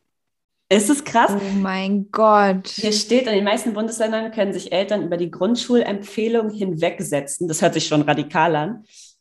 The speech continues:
Speaker 1: Ähm, und ihr Kind, <laughs> und ihr Kind trotz einer Empfehlung für die Realschule am Gymnas-, Gymnasium anmelden. In Sachsen und Bremen sprechen die Lehrer jedoch eine verbindliche Gymnasialempfehlung für Kinder der vierten Klasse aus.
Speaker 2: Krass, und dann darfst du nicht aufs Gymnasium.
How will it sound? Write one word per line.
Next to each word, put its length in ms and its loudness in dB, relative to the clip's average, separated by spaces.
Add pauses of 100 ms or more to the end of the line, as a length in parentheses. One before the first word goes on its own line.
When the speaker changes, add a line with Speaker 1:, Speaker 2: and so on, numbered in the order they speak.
Speaker 1:
Ähm, 440 -2
und 160 0
ihr 80 6
Kind, 360 6
<laughs> 760 -2
und 180 2
ihr 140 2
Kind 260 0
trotz 300 0
einer 220 0
Empfehlung 380 -2
für 120 -4
die 120 -2
Realschule 540 2
am 160 -2
Gymnas-, 460 -2
Gymnasium 400 0
anmelden. 480 -2
In 100 0
Sachsen 320 -4
und 140 -2
Bremen 240 -2
sprechen 320 -6
die 80 0
Lehrer 220 -2
jedoch 260 -4
eine 200 -2
verbindliche 920 -6 (180)
Gymnasialempfehlung 960 -2
für 160 -10
Kinder 260 -4
der 120 -6
vierten 280 -8
Klasse 380 -6
aus. 240 -18 (880)
Speaker 2:
Krass, 480 -2
und 160 0
dann 220 4
darfst 560 0
du 100 0
nicht 340 -2
aufs 200 -8
Gymnasium. 880 -2